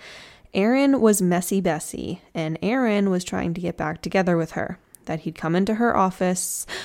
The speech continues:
because she and Aaron and Denise all worked together as physical therapists at the same office. Andrea, Aaron, and Denise. So Aaron would come into Andrea's office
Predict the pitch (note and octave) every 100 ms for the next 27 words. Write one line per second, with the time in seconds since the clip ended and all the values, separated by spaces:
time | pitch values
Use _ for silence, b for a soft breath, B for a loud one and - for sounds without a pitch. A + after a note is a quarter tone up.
0 | B B G3 G3+ F#3+ G3+ F#3 - - -
1 | - F#3+ G#3 B3+ - G3+ G3 - F3 F3
2 | F3 F3+ F3+ F3 E3+ E3+ E3+ F3+ - E3+
3 | E3 D3+ - - - G3+ G3+ G#3 G#3 F3
4 | - F3 F#3+ E3+ - D3+ D#3+ F#3+ F#3 E3+
5 | E3 E3+ F3 F3 - D#3 D#3 - G#3 A3+
6 | B3+ - - - B B B B - G#3
7 | G#3+ G#3+ G#3 G#3 - F3 E3+ E3+ E3+ E3+
8 | E3 D#3 - - - - - - E3 -
9 | A#3 A3+ G3 F#3+ F3 - E3+ E3+ - E3+
10 | E3 E3 E3 G#3+ A#3 - F3+ F3+ -